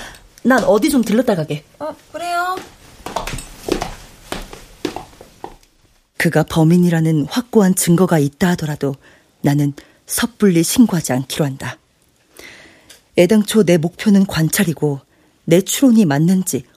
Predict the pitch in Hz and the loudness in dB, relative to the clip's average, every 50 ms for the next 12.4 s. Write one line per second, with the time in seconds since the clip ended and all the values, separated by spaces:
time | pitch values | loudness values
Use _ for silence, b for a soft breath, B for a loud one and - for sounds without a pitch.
0 | _ _ _ - - - 277 - 247 214 190 - 135 - - - - - 139 _ | _ _ _ -8 -4 -4 2 2 2 2 2 -2 -4 -8 -8 -8 -8 -8 -8 _
1 | - 143 135 143 - 127 123 - _ _ _ _ _ _ _ _ _ _ _ _ | -6 -6 -6 -6 -8 -14 -16 -16 _ _ _ _ _ _ _ _ _ _ _ _
2 | _ _ _ b b b b b b b b b b b b b b b b _ | _ _ _ b b b b b b b b b b b b b b b b _
3 | - - 156 - - 170 - - 208 196 202 196 - 190 160 175 160 156 147 - | -6 -6 -6 0 0 0 2 4 2 2 2 2 0 0 0 2 0 0 0 0
4 | 151 143 151 147 _ _ _ _ _ _ _ _ _ 165 156 151 156 170 165 151 | -2 -2 -2 -6 _ _ _ _ _ _ _ _ _ 0 0 2 2 2 2 0
5 | 151 151 _ b b b b b - - 240 202 175 143 135 - 151 143 - 147 | 0 -2 _ b b b b b 0 0 2 2 0 -2 -4 -4 -6 -4 -2 -2
6 | 143 147 - - 147 135 139 131 131 - _ _ _ _ _ _ _ _ _ _ | -2 -4 -4 -4 -4 -4 -4 -8 -10 -14 _ _ _ _ _ _ _ _ _ _
7 | _ _ _ _ _ B B B B B B B B B B B B B B B | _ _ _ _ _ B B B B B B B B B B B B B B B
8 | B B B B B _ - 220 208 185 208 190 196 196 - - - 185 - 180 | B B B B B _ 2 4 4 4 4 2 0 -2 -2 -2 -2 -2 0 0
9 | 175 170 160 139 147 _ 151 156 160 170 - 196 190 196 196 - - 185 - 214 | 0 0 -2 -4 -4 _ 0 2 2 2 2 2 2 2 0 -2 -6 -2 0 0
10 | 196 202 190 - 175 175 180 175 - 254 254 - - 214 196 185 151 143 - _ | 2 2 0 2 2 0 2 2 0 0 0 0 0 0 2 2 0 -2 -6 _
11 | _ - - 135 131 - _ _ _ - 143 143 - - - 143 143 135 143 143 | _ -8 -8 -8 -8 -8 _ _ _ 0 0 0 0 -4 -2 -2 -2 -2 -2 -4
12 | - - 139 131 - - 143 - | -6 -6 -6 -6 -8 -12 -12 -14